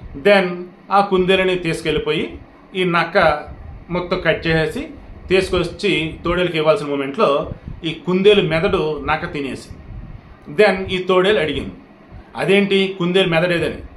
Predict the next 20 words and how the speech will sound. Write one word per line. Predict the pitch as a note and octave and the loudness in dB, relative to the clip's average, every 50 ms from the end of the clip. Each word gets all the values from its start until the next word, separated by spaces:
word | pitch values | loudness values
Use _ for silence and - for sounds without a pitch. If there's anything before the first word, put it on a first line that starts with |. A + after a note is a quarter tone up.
| - - - - - | -16 -16 -16 -16 -12
కుందేలు | - D3+ D#3+ E3 F#3 G#3 G#3+ G3+ | -6 -4 0 4 4 4 4 4
మెదడుకి | F3 D#3+ D3+ D#3+ F3+ G3 F#3 F#3+ | 2 2 2 2 2 0 2 2
ఉంటే | F#3+ F3 E3 E3 E3 E3 F#3 F3+ G3 A3+ G#3 D#3 - - - - - - _ - - - - | 2 2 2 0 0 0 2 2 2 2 0 -2 -4 -8 -14 -20 -20 -20 _ -20 -20 -20 -20
అది | - - - | -18 -12 -8
తినేది | D#3 E3 G3 A3+ A3 | -4 -2 0 0 2
నక్క | F#3 F3+ E3+ G3 | 2 2 2 2
కదా, | G#3 F#3+ E3 D3+ E3+ F3+ D#3+ C#3 - E3+ | 2 0 0 2 2 2 2 0 0 -2
చెప్పకూడదు | D#3+ - F3+ G3+ F#3 D#3 C#3+ | -2 0 0 0 0 2 0
కదా, | C#3+ C#3 D#3+ D#3+ C3+ G#2 - - - - - - - - | 0 2 4 4 2 2 -2 -8 -16 -20 -20 -20 -10 -2
ఆ | B2 D3+ E3 | 0 0 0
కుందేలుకి | E3 - D#3+ E3+ F3 G3 G#3 G3+ G#3 | 0 0 -2 2 4 4 4 4 4
మెదడే | F3+ D#3+ D3+ D#3+ E3+ F#3+ | 2 2 2 0 2 2
ఉంటే | F#3+ F3+ F3 D#3+ D#3 D#3+ D#3 F3+ G#3 G3 - - - - - - - | 2 2 2 2 0 0 0 0 -2 -4 -6 -10 -20 -20 -20 -12 -6
మన | B2 C#3 E3+ | -4 0 2
దాకా | F3 F#3+ G3 G3 G3+ | 2 4 4 4 2
వచ్చిద్దా | F3+ E3+ E3+ E3+ F3 - F#3+ F3+ | 2 0 0 -4 -4 0 2 2
ఏంటి | E3 D#3+ E3 E3 D#3+ F3 | 2 2 2 0 0 0
అని | D#3+ D#3 D3+ | -2 0 0
చెప్పేసి | D3 C#3+ C#3+ D3+ D#3 D#3 D#3 G3+ D#3 C#3 C#3 C#3+ C#3 - - - | -2 -2 0 0 -2 0 0 0 0 0 0 -2 -4 -8 -8 -4
అందట. | C3 C3+ C#3 A#2 G2+ F#2 | -2 -2 -2 -2 -4 -8